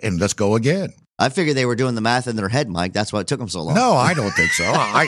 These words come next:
Speaker 1: I, I think they're just rocking and rolling on you. The, uh, well, if, if they're gonna rock and roll on you, but I bet you today's customer's not doing that.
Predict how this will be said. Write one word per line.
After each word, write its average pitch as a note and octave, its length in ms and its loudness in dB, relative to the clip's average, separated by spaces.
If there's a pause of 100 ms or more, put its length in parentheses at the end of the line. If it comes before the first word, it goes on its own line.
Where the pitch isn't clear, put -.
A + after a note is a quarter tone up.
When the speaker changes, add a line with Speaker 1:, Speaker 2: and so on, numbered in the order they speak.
Speaker 1:
I, C3+ 380 2
I D#3 40 2
think A2+ 280 -2
they're A2 160 0
just G#2 240 -2
rocking A2 340 0
and G#2+ 100 -2
rolling A2+ 380 0
on E2 240 -4
you. C#2 160 -6
The, G2 300 -2
uh, E2 220 -4 (540)
well, A#2+ 140 2 (100)
if, C#3+ 140 0
if C#3+ 160 2
they're B2+ 140 2
gonna C#3+ 280 2
rock F2+ 300 0
and E2+ 160 -2
roll E2 200 0
on D#2+ 140 -2
you, F2+ 100 -2
but D#3+ 120 0
I C#3+ 100 4
bet C#3+ 280 -2
you C#3 80 -2
today's A#2 440 0
customer's A2+ 540 0
not A2+ 400 -2
doing C#3 320 2
that. - 220 -10